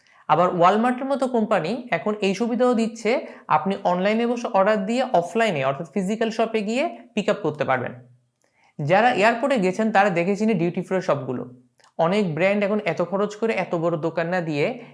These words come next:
এয়ারপোর্ট, সাবওয়ে স্টেশন, এসব জায়গায় ভার্চুয়াল স্টোর দিচ্ছে। আপনি এসব জায়গায় যখন ট্রানজিটের জন্য ওয়েট করছেন, তখন ওইখানে অর্ডার দিতে পারবেন, প্রোডাক্ট আপনার বাসায় পৌঁছিয়ে দেওয়া হবে।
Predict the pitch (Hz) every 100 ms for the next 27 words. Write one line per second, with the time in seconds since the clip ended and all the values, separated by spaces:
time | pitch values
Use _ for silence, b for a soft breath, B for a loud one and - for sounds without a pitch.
0 | B 165 165 170 170 196 196 - 185 185
1 | 190 196 190 185 165 185 180 208 160 170
2 | 170 185 147 147 135 127 - 127 - b
3 | b b 143 - 208 175 147 190 180 202
4 | 202 202 214 214 151 156 190 190 220 185
5 | 208 220 185 214 214 - B B 160 202
6 | 190 170 208 208 190 190 202 214 220 226
7 | 339 - B - 170 185 185 170 220 196
8 | 147 147 156 151 143 131 127 131 -